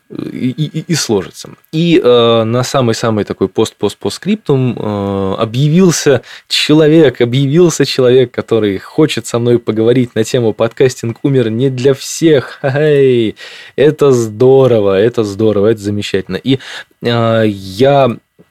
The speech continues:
э, ну, в, в этом плане, опять же таки, убедился в том, что все-таки мои подкасты слушают, <laughs> это хорошо. А, в общем, э, объявился Евгений Никушин, и мы, наверное,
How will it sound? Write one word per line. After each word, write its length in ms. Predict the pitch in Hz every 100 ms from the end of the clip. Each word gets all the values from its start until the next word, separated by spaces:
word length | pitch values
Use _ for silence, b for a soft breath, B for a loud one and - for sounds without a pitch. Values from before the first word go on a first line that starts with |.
| -
э, 720 | 110 107 110 110 110 110 104 101
ну, 520 | 104 101 110 127 101
в, 500 | - - 107 110 127
в 100 | 120
этом 180 | 131 123
плане, 400 | 127 120 113 104
опять 260 | - - 104
же 80 | 101
таки, 200 | 101 95
убедился 520 | 120 127 180 156 135
в 40 |
том, 120 | 147
что 140 | - -
все-таки 260 | 143 131
мои 140 | 135 143
подкасты 480 | 143 151 156 - 160
слушают, 880 | - 190 208 190 - 151 170 147 139
<laughs> 0 |
это 220 | 139 139
хорошо. 720 | - 143 147 - 165 151 113 B B B B B
А, 320 | 107 110 107
в 60 | 120
общем, 380 | 147 151 139 131
э, 300 | 127 123 123
объявился 480 | 120 143 151 139 139
Евгений 320 | 135 143 143
Никушин, 480 | 147 - 254 151 131 -
и 500 | 123 127 120 113 104 _ _ _ _ _ _ _ _ - -
мы, 140 | 135
наверное, 600 | 131 127 123 113 107